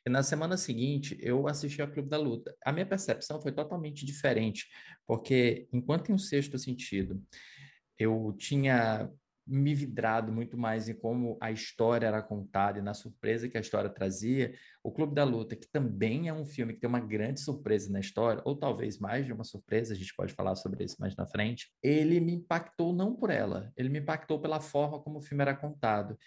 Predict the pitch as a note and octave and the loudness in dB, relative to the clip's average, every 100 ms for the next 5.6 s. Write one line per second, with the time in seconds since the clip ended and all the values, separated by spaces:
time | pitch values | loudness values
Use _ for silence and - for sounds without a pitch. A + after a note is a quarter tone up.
0 | _ - - B2+ B2+ B2+ C#3 B2+ C3 D3 | _ -10 0 4 4 2 0 -2 -2 -2
1 | F#3 E3+ - B2 A#2+ D3+ C3+ - A#2+ A#2+ | -2 -2 -2 0 0 0 -2 -2 -4 -4
2 | - C3 D3 A#2+ A2 C3+ C3 C3 B2 A2 | -2 -2 -2 0 0 0 -2 -2 0 -2
3 | A2 - B2+ - G#2+ G#2+ A#2+ A#2+ A#2+ A#2 | -4 -8 -8 -6 -2 0 0 0 2 0
4 | - A#2 A#2+ B2 A#2+ - G#2+ A2 A2+ A2+ | 0 0 0 -2 -4 0 0 2 0 0
5 | A2 G2+ G#2 G#2 G#2+ | 0 0 -2 -4 -6